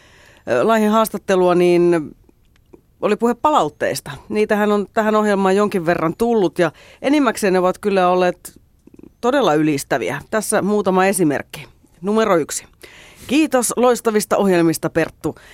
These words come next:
Ne ovat radion terävimpiä ja korkeimpia aaltoja muuten aika seisovassa vedessä.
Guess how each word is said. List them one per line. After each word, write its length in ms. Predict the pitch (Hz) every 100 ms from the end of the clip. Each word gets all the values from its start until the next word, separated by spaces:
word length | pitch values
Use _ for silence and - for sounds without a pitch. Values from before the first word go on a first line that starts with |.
| -
Ne 120 | 180
ovat 160 | 208 208
radion 460 | 190 220 247 165 147
terävimpiä 680 | 208 247 214 214 202 190 180
ja 120 | 170
korkeimpia 680 | 240 320 - 185 165 170 170
aaltoja 520 | 202 214 180 175 165
muuten 400 | 160 247 196 147
aika 240 | 143 175 208
seisovassa 600 | 233 202 180 170 - 190
vedessä. 480 | 175 139 127 110